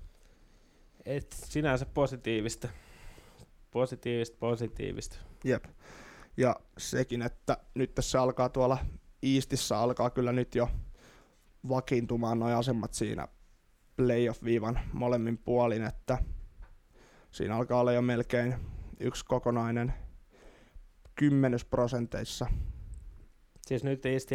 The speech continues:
Speaker 1: alkaa näyttää siltä, miltä mä oon ottanut, että se koko kauden ajan näyttää.
Speaker 2: Mm.
Speaker 1: Et siellä on
Speaker 2: Orlandon ja Washingtonin tämänhetkinen ero, niin siinäkin on se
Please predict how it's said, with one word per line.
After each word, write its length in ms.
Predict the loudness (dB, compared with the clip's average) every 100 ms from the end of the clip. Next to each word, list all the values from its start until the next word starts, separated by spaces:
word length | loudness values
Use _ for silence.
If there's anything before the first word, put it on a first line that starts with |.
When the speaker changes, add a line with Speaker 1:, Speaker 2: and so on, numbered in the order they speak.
| 2
Speaker 1:
alkaa 240 | 2 0
näyttää 400 | 0 -2 -2 -4
siltä, 480 | -2 -2 -2 -2 -6 -6
miltä 300 | -6 -4 -4
mä 200 | -6 -4
oon 200 | -2 -2
ottanut, 340 | -4 -2 2 2
että 100 | 2
se 60 |
koko 220 | -2 -4
kauden 400 | 0 2 2 2
ajan 280 | 0 0 -2
näyttää. 400 | -2 -4 -4 -8 -8 _
Speaker 2:
Mm. 300 | -4 0 0 -2 -4 -8 -2
Speaker 1:
Et 160 | -2
siellä 340 | 0 2 2 2
on 240 | 0 -4 -10 -20 _ _ -20 -20 -20 -20 -20 -20 -20 -20 -20 -8
Speaker 2:
Orlandon 500 | 0 4 4 2 2
ja 100 | 2
Washingtonin 640 | 4 4 2 -4 -2 -2 2
tämänhetkinen 600 | 0 0 -4 -4 -4 -4 -6
ero, 460 | 0 2 2 -2 -2 -4 -8 -14 -20 _ _
niin 420 | -8 -6 -4 -4 -8 _ _ -20 _ _
siinäkin 460 | -8 -6 -6 -2 0
on 180 | 0
se 120 | 0